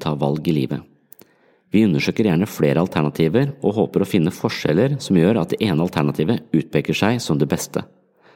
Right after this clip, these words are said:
Et eiendomsmeglerfirma i U S A dro veksel på dette fenomenet og økte omsetningen sin drastisk. De hadde et par hus som de ikke regnet med å selge, men som de likevel viste frem til nye kunder.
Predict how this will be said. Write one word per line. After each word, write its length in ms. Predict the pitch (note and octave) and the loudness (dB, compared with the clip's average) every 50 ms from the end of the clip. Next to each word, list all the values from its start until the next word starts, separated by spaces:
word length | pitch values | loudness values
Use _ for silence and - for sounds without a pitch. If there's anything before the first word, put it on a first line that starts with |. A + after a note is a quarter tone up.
| _ _ _ _ _ _ _ _ _ _ _ - | _ _ _ _ _ _ _ _ _ _ _ -6
Et 140 | F2+ - F#2+ | -4 -2 0
eiendomsmeglerfirma 1040 | F#2+ G2 D2+ C#2 C2+ C2 - - D#2 C#2 D#2 E2 E2 - F#2+ E2 E2 F#2+ A#2+ C3 A#2+ E2 | 0 2 2 0 0 -2 -2 -2 -2 0 0 0 0 2 0 0 2 2 0 0 2 2
i 80 | F#2 | 2
U 20 | F#2 | 0
S 180 | F#2 - - | 0 0 0
A 220 | G2 A2 C3 C3 A2+ | 0 2 0 0 -2
dro 160 | G2 F#2+ F#2 | -2 -2 0
veksel 340 | E2 - - - - F2+ F#2+ | 0 -2 -4 -4 -6 -2 0
på 80 | A2+ | 0
dette 220 | G#2+ F#2+ - - - | 0 0 -2 -4 -2
fenomenet 640 | F#2+ F#2+ G2+ F#2+ F#2 E2+ D2+ D#2 F#2 A#2+ C#3+ C#3+ - - - - - - | 0 0 2 2 2 2 2 2 2 2 0 -2 -4 -10 -20 -20 -12 -6
og 180 | G2 - - - | -6 -4 0 2
økte 320 | A2 - - - - F2 | 2 2 0 0 0 0
omsetningen 560 | E2+ D2 C#2 - C#2 - - D#2 D#2+ E2 E2 - | 0 0 0 -2 -4 -2 0 0 0 0 0 0
sin 220 | - A#2+ B2 A#2 - - | 0 0 0 -2 -4 -2
drastisk. 640 | D#2+ C#2+ - - - - E2 - - - - - _ _ _ _ _ _ _ _ _ _ _ _ _ _ _ _ _ _ _ _ _ _ _ - | -2 -2 -2 -2 -2 -2 -2 -4 -4 -8 -12 -16 _ _ _ _ _ _ _ _ _ _ _ _ _ _ _ _ _ _ _ _ _ _ _ 2
De 60 | A2+ | 2
hadde 140 | G#2+ E2+ A2 | 2 2 2
et 80 | A2 - | 0 2
par 160 | G2+ G#2 G2 | 0 0 2
hus 380 | G2+ A#2+ C3+ C#3+ C#3 - - - - - | 2 2 0 0 0 -6 -10 -12 -14 -10
som 200 | - - F#2 F#2+ | -2 0 2 2
de 80 | F2+ - | 2 0
ikke 320 | - A#2 - - - G2+ | -2 -4 -4 -2 -2 0
regnet 240 | G2+ F2 C#2 - - | 2 0 0 -2 0
med 120 | F2 G2 | 0 0
å 60 | G2+ - | 0 2
selge, 400 | - G2+ F2 E2+ A#2 C#3 D3+ - - _ _ _ - _ _ _ _ _ - | 0 0 2 2 0 0 -2 -6 -12 _ _ _ -20 _ _ _ _ _ -2
men 80 | - | 0
som 140 | E2+ - G2+ | 0 0 0
de 100 | G#2 A2+ | 0 0
likevel 600 | A#2 A2+ A#2+ G#2+ - - - - E2 G2+ A#2+ B2+ A#2 | 2 2 0 0 -2 -4 -4 -2 0 0 0 0 0
viste 320 | A#2 G#2 - - - F#2+ | 0 0 -2 -2 -4 -4
frem 240 | - G#2 G#2+ A#2+ A2+ | -2 0 -2 0 0
til 160 | - G#2 G#2 | -2 0 2
nye 160 | G#2+ F2+ E2 | 2 2 2
kunder. 380 | D#2+ - F2+ D2 C#2+ C#2 - | 0 0 -2 -2 -2 -4 -6